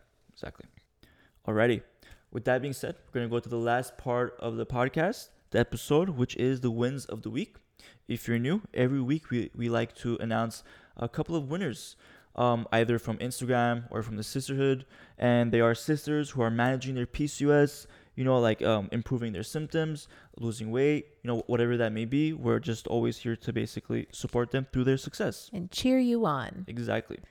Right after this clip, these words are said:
Speaker 2: So the first winner, Maggie Anderson. She says, "Hi, sisters. When I was fourteen years old, I was overweight. I had irregular periods, unwanted hair, bad acne, and it led me to be diagnosed with P C O S.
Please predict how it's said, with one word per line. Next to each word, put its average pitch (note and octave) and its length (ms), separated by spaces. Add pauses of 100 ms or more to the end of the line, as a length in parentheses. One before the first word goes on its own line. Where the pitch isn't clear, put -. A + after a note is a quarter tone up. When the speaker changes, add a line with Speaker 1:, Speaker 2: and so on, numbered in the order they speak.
(240)
Speaker 2:
So - 340
the G3+ 80
first E4 280
winner, C4 300 (260)
Maggie G#3 540
Anderson. - 680
She D#4+ 240
says, - 420 (360)
"Hi, G4+ 120
sisters. C#4+ 560
When G#3+ 240
I B3+ 80
was F4 220
fourteen G#3 400
years F#3+ 200
old, E3+ 160
I - 60
was - 260
overweight. A#3+ 600 (120)
I F3+ 40
had F3+ 180
irregular A#3+ 460
periods, A3 520
unwanted G3+ 460
hair, F#3+ 500
bad G#3+ 300
acne, G3 640 (400)
and A3 100
it A3+ 100
led C4+ 180
me C#4+ 100
to - 140
be B3 80
diagnosed G3 560
with F#3+ 120
P F3+ 140
C - 180
O D#3 120
S. - 320